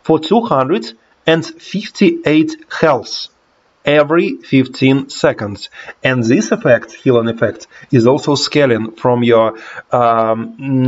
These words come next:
max magicka or max stamina, uh, depending on what your build is. It's really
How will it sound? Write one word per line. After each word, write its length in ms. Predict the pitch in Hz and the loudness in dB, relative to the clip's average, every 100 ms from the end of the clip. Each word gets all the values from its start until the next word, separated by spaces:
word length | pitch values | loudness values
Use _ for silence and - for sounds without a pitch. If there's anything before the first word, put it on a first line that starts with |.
| 127 | 4
max 320 | 127 127 - - | 4 2 -2 -4
magicka 520 | 143 175 131 117 117 | -2 -2 0 0 0
or 120 | 120 | -2
max 260 | 113 - - | -2 -2 -4
stamina, 640 | 135 160 139 113 117 113 - - | -2 0 2 2 0 -2 -14 0
uh, 160 | 120 113 | 2 4
depending 500 | 113 131 131 113 113 | 2 0 2 2 2
on 340 | 113 113 110 | 2 2 0
what 220 | 110 113 | 0 0
your 80 | 107 | -2
build 240 | 104 107 - | 0 0 -2
is. 280 | 101 87 - _ _ _ _ _ | -6 -6 -12 _ _ _ _ _
It's 220 | 151 151 - | 0 0 -4
really 500 | 143 143 156 156 151 | 4 6 8 6 4